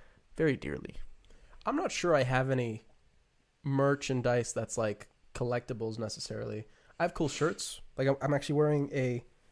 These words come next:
Speaker 2: Destroy All Monsters shirt right now, which is, or War of the Monsters, my bad. It was, like, a P S two game. This is
Speaker 1: Nice.
Speaker 2: from that. Uh, and I, I've worn shirts around before that were, like, references to
Speaker 1: Mm-hmm.
Speaker 2: whatever, you know, like a Breaking Bad shirt and stuff like that.
Speaker 1: Yeah.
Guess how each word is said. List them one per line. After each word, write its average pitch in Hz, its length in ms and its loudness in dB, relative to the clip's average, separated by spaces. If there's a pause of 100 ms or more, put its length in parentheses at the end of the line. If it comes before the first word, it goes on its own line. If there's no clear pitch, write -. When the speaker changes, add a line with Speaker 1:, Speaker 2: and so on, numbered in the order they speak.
(580)
Speaker 2:
Destroy 143 480 6
All 131 80 8
Monsters 131 540 2
shirt 156 300 -4
right 151 180 -2
now, 151 200 0
which 135 200 -6
is, 127 140 -8
or 151 260 8
War 147 240 10
of 143 60 8
the 151 60 6
Monsters, 147 580 4
my 120 120 -2
bad. 123 320 0 (400)
It 120 160 -2
was, 113 120 -2
like, 117 100 -2
a 107 60 -6
P - 200 -4
S 113 120 -4
two 113 160 -2
game. 120 320 -2 (180)
This 131 220 0
is 156 60 0
Speaker 1:
Nice. 113 120 -2
Speaker 2:
from 110 220 -2
that. 113 280 -6 (880)
Uh, 110 220 2
and - 100 -4
I, - 100 -2
I've 240 160 0
worn 190 180 6
shirts 156 300 0
around 135 280 2
before 135 360 -2
that 127 100 0
were, - 100 -6
like, 120 400 -4 (100)
references 107 720 -4
to 170 100 -6
Speaker 1:
Mm-hmm. 131 100 0
Speaker 2:
whatever, 107 360 -2
you 104 100 -4
know, 107 280 -6 (380)
like 113 180 -2
a - 20 -4
Breaking 104 320 -8
Bad 104 340 -6
shirt 117 360 -8
and 107 100 -10
stuff 131 200 -8
like 117 160 -8
that. 117 300 -6
Speaker 1:
Yeah. - 180 -6